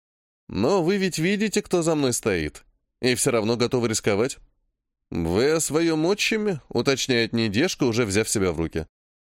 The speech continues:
"Или о партнерстве с Морозовым, или об этих ваших мстителях?"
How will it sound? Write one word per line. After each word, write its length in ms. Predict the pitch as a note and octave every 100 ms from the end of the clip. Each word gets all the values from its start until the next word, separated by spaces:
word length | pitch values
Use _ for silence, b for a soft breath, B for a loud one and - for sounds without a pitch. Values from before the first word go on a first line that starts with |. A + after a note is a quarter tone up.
| -
"Или 240 | G#2 A#2
о 100 | A#2
партнерстве 720 | - A2+ A#2 A2+ G#2+ - A2+
с 80 | A2+
Морозовым, 880 | A2+ F2+ G2 A#2+ D3+ D#3+ G3 G3+ D#3+ F2+
или 260 | - D3 C3+
об 160 | A#2+
этих 260 | A#2+ B2 A2+
ваших 400 | A2 A2 A#2+ -
мстителях?" 1080 | A2+ G2+ - A2 G#2+ D#3+ F#3 - - -